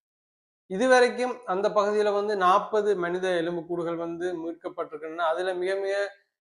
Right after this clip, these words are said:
கவலைக்குரிய விஷயம் என்னன்னு சொன்னா, மிக மிக ஒரு கொடூரமான விஷயம் ஒன்று நடந்திருக்கு. என்னன்னு சொன்னா, அந்த நாற்பது மனித எலும்புக்கூடுகள்ல ரெண்டு மனித எலும்புக்கூடுகள் வந்து குழந்தைகளுடைய எலும்புக்கூடுகளாக இருக்கின்றன. அது மட்டும் இல்லாம, அந்த குழந்தைகள் விளையாடுகின்ற பொம்மை, ஸ்கூல் பேக், பாதணிகள்,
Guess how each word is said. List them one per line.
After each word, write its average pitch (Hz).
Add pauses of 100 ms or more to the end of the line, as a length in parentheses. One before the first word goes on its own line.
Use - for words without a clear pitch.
(300)
கவலைக்குரிய 196
விஷயம் 190
என்னன்னு 175
சொன்னா, 170
மிக 185
மிக 202
ஒரு 196
கொடூரமான 214
விஷயம் 190
ஒன்று 185
நடந்திருக்கு. 175
என்னன்னு 170
சொன்னா, 175
அந்த 190
நாற்பது 185
மனித 180
எலும்புக்கூடுகள்ல 175 (680)
ரெண்டு 226
மனித 196
எலும்புக்கூடுகள் 185
வந்து 180
குழந்தைகளுடைய 190
எலும்புக்கூடுகளாக 165
இருக்கின்றன. 156
அது 156
மட்டும் 185
இல்லாம, 180 (320)
அந்த 180
குழந்தைகள் 214
விளையாடுகின்ற 190
பொம்மை, 202
ஸ்கூல் 208
பேக், 190
பாதணிகள், 190